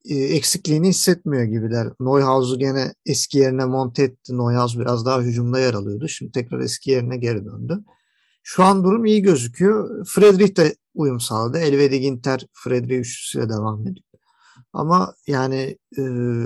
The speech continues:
aldığımız biraz spekülasyonlara, şeylere göre, transfer söylentilerine göre de yani Ginter sezon sonu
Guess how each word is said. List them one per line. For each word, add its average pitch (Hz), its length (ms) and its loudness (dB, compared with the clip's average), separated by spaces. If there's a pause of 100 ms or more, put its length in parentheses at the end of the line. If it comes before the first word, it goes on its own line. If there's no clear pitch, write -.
aldığımız 156 1160 -2 (280)
biraz 131 340 -4
spekülasyonlara, 127 880 -2
şeylere 127 420 -2
göre, 107 220 -2
transfer 117 440 -4
söylentilerine 120 580 -2
göre 110 240 -4
de 185 120 -4 (520)
yani 123 140 -4
Ginter 143 320 0
sezon 156 320 0
sonu - 280 -8